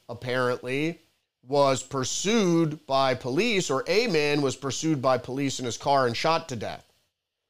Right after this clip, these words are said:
Trump has been publicly silent about the armed man who in Au-, on August eleventh tried to enter the F B I office near Cincinnati, prompting a standoff with police,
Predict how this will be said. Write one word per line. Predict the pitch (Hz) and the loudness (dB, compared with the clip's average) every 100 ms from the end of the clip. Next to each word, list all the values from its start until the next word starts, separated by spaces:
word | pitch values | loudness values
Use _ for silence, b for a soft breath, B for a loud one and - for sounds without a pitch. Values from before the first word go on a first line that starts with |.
| _ _ _ _ _ _ _ _ _ _ _ _ | _ _ _ _ _ _ _ _ _ _ _ _
Trump | - 180 175 | -2 0 2
has | 160 | 0
been | 131 139 | 2 0
publicly | 156 160 160 143 | 2 0 0 -2
silent | 135 170 170 240 190 147 | -2 0 4 4 4 4
about | 135 123 | 2 0
the | - | -2
armed | 143 135 131 | 0 2 2
man | 123 135 143 | 0 0 2
who | 143 135 | 2 2
in | 131 | 0
Au-, | 135 143 143 | 2 4 4
on | 131 127 | 2 0
August | 123 139 143 139 | 2 2 2 0
eleventh | 131 135 160 143 127 | 0 2 2 0 -2
tried | 139 135 | 0 0
to | 127 - | 0 -2
enter | 156 226 165 160 | -2 -2 4 4
the | 139 139 | 4 0
F | 143 | -2
B | 139 | 0
I | 135 147 156 | 2 2 2
office | 135 131 127 117 | 2 0 0 -6
near | 135 123 | -4 -6
Cincinnati, | - 139 131 127 143 143 | -4 -4 -4 -4 0 0
prompting | 131 135 127 - 123 | 0 0 -2 -2 -6
a | |
standoff | 117 - 156 170 156 151 | -4 -2 0 4 2 2
with | 147 120 | -4 -8
police, | 127 160 262 240 226 - | -8 -4 -2 -2 -2 -6